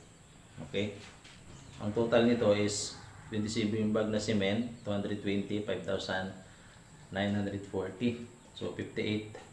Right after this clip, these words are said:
pieces na nine M M, one forty yung isa, eight thousand one hundred twenty. Twenty-eight pieces na nine M M,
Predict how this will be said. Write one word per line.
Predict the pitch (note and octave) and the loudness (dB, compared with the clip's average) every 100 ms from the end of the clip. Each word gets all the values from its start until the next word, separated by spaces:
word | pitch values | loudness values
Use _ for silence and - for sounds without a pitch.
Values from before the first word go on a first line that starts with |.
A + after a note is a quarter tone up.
| - | -6
pieces | A2 A2+ A2+ A#2 | -2 -2 -2 -4
na | G#2+ | -2
nine | G#2+ A2+ | 0 0
M | G#2 G2 G#2+ | 2 0 0
M, | |
one | G2 F#2+ | -2 -4
forty | G#2 F#2+ G2 | -4 -4 -2
yung | F#2+ G2 | -2 -2
isa, | G2+ F2+ F#2+ - - - - - | 0 2 0 -4 -14 -20 -18 -6
eight | G2 | -2
thousand | G2+ F#2+ G2+ F#2 | 2 2 2 0
one | G2 F#2+ F#2+ | -2 -2 -4
hundred | F#2+ F2+ F2+ - | -4 -4 -6 -2
twenty. | G2 A2+ A2+ G2+ B2 C3+ - - - | 2 2 0 -2 -2 -6 -14 -20 -12
Twenty-eight | F#2+ F#2+ G2 G2 | -6 -2 -2 -2
pieces | G2+ G2 G#2 - | -2 -2 -2 -2
na | G2+ | -2
nine | G2+ G2+ G2+ | 0 0 0
M | |
M, | G2 | 0